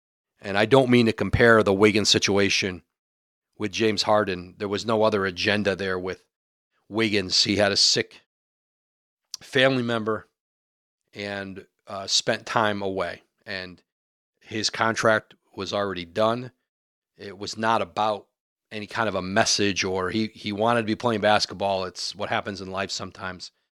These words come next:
The Harden situation's different, and how the Sixers manage this, how the league gets involved in this, if at all, here at some point, and how James Harden wants to navigate this. Um, thirty-five point six million dollars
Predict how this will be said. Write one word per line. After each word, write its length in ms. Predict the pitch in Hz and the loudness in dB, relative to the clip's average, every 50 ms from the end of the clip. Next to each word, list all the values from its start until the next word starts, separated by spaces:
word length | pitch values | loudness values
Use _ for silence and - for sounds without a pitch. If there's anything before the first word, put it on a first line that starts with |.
| _ _ _ _ _ _ _ _ _ _ _ | _ _ _ _ _ _ _ _ _ _ _
The 200 | - 113 110 98 | -16 -10 -10 -6
Harden 340 | - - 123 131 135 131 123 | 4 6 6 6 6 4 4
situation's 640 | - 135 113 123 117 120 117 110 - 113 110 95 | 2 2 2 4 6 6 6 6 6 4 2 4
different, 360 | 92 110 98 - - 87 - _ _ _ - | 4 4 4 4 -2 -8 -12 _ _ _ -4
and 380 | 98 95 95 98 98 95 92 | 0 0 2 2 0 -2 -4
how 580 | 90 - - 113 113 110 110 110 104 104 - - _ | -4 0 4 6 8 8 8 6 4 0 -6 -12 _
the 80 | - 98 | -2 2
Sixers 420 | - - - 120 - - 143 120 | 4 4 4 4 4 4 4 6
manage 360 | 131 135 135 135 131 113 101 | 6 6 6 6 4 0 0
this, 220 | 104 120 117 - - | 0 0 0 2 2
how 100 | 107 107 | 2 0
the 100 | 95 92 | 0 0
league 460 | 95 107 131 151 151 147 135 127 123 _ _ _ _ _ _ _ _ _ _ _ - | 0 2 4 4 4 2 -2 -8 -12 _ _ _ _ _ _ _ _ _ _ _ -4
gets 260 | 107 131 135 - - | 0 2 2 2 2
involved 420 | 139 123 107 123 120 123 123 110 120 | -2 2 6 6 8 8 6 4 2
in 100 | 113 110 | 0 0
this, 280 | 117 113 - - - - | 0 2 2 0 0 -2
if 160 | 127 120 - | -4 -2 0
at 80 | 123 113 | 0 2
all, 200 | 113 117 113 113 | 2 2 2 2
here 160 | 113 113 107 | 0 0 -2
at 100 | 107 - | 0 0
some 200 | - - 107 104 | 0 0 0 -4
point, 340 | - - 117 107 104 98 - _ _ _ _ _ _ _ _ _ _ _ _ _ _ _ | -6 -8 -8 -8 -8 -10 -14 _ _ _ _ _ _ _ _ _ _ _ _ _ _ _
and 300 | - 110 101 101 101 101 | -8 -6 -4 -4 -4 0
how 200 | - 120 120 120 | 4 4 4 6
James 440 | 107 - 120 123 127 127 120 - - | 6 4 2 2 2 2 0 -2 2
Harden 380 | - 127 131 139 151 135 113 | 6 6 8 8 6 6 4
wants 200 | 104 101 98 - | 2 2 0 0
to 60 | - 98 | -4 -4
navigate 540 | 95 92 92 90 92 87 92 92 90 - | -4 -4 -4 -4 -6 -10 -12 -14 -14 -14
this. 440 | - 95 90 - - - - - - - _ _ | -14 -12 -8 -6 -4 -4 -4 -6 -8 -12 _ _
Um, 380 | - 92 92 95 95 90 - _ _ _ _ | -14 -12 -10 -10 -12 -14 -18 _ _ _ _
thirty-five 640 | - 120 120 127 113 - 127 117 117 123 117 107 - _ _ _ _ _ _ _ | -2 -2 -2 -2 -2 0 2 2 2 2 0 -4 -10 _ _ _ _ _ _ _
point 320 | - - 127 123 120 117 | -12 -10 -8 -8 -6 -2
six 340 | - - - 139 110 - 113 | 0 0 0 2 0 0 0
million 280 | 113 113 117 120 117 110 | 0 0 2 2 4 4
dollars 540 | 117 113 117 117 127 131 135 - - - | 6 6 6 4 2 0 -2 -4 -6 -6